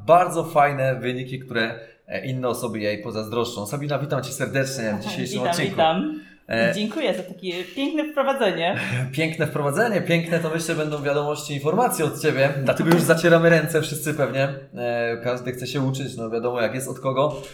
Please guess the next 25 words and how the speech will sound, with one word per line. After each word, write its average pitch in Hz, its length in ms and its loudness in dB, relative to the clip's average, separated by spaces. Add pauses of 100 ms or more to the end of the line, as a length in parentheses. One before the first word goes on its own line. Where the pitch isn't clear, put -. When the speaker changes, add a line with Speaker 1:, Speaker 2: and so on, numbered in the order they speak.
(120)
Speaker 1:
Zwłaszcza 165 340 4
od 156 120 -2
praktyka 151 500 2
jeszcze, 135 220 -4
który 131 260 -4
osiąga, 127 560 2 (320)
e, 110 280 0
fajne 135 280 0
wyniki 127 280 -6
w - 60 -12
krótkim 127 320 -8
czasie, 123 240 -4
to 107 100 -6
tym 123 160 -6
bardziej 113 340 2
chętnie. 107 340 -8
Speaker 2:
Czyli 233 180 0
mówisz, 254 320 -2
że 226 80 2
ja 226 100 4
się 233 220 0
uczę 220 120 4
od - 220 2
ciebie. 165 320 4 (300)
<laughs> 311 120 8